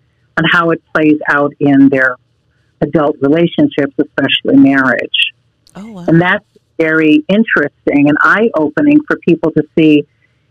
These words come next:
Speaker 1: if I'm an avoidant, uh, where I'm avoiding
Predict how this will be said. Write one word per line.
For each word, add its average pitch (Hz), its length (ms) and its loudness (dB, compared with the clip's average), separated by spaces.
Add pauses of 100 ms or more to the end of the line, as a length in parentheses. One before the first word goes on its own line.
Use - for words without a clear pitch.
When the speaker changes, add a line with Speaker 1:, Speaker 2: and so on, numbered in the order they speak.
(140)
Speaker 1:
if 175 160 0
I'm 185 260 2
an 175 100 4
avoidant, 170 720 -2 (1300)
uh, 139 220 -4 (100)
where 156 200 2
I'm 156 160 4
avoiding 175 800 0